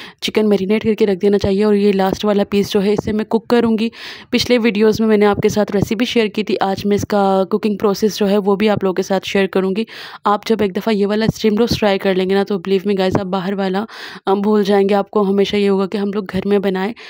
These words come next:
बहुत ज़्यादा अच्छा टेस्टी बन जाता है। तो यहाँ पे जी मैंने डाला है इसमें मैरिनेटेड चिकन,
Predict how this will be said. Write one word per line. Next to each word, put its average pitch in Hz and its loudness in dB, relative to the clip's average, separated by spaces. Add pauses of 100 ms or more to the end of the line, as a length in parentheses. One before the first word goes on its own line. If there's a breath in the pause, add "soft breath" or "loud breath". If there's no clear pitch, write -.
(220 loud breath)
बहुत 220 2
ज़्यादा 196 0 (180)
अच्छा 202 0
टेस्टी 190 -2
बन 185 2
जाता 185 -4
है। 196 -6 (400 loud breath)
तो 254 4
यहाँ 226 4
पे 233 4
जी - 0
मैंने 214 2
डाला 196 0
है 190 -2
इसमें 202 0
मैरिनेटेड 190 0
चिकन, 226 -4